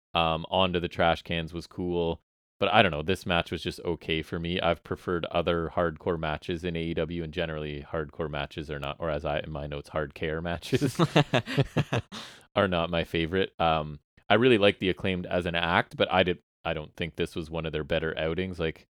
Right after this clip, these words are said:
Speaker 1: we all know, knew what was gonna happen here, and it happened. I, I don't know.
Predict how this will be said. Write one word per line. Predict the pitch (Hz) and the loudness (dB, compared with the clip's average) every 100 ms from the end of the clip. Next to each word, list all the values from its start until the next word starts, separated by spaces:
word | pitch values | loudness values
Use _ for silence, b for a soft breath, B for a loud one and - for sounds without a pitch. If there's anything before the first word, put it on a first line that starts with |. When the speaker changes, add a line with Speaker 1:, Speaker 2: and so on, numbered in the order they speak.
| _ _ - | _ _ -2
Speaker 1:
we | 104 | 6
all | 95 87 | 6 6
know, | 87 82 85 | 2 0 -2
knew | 95 92 | 0 0
what | 85 - | 0 -2
was | 80 | -4
gonna | - 78 | -4 -4
happen | - 78 - 85 | -2 -4 -4 -6
here, | 87 85 | -4 -4
and | 85 80 | -2 -4
it | 69 | -2
happened. | 78 80 90 87 - | -2 -2 -4 -4 0
I, | 87 - - | 0 0 -2
I | |
don't | 78 | -4
know. | 67 | -6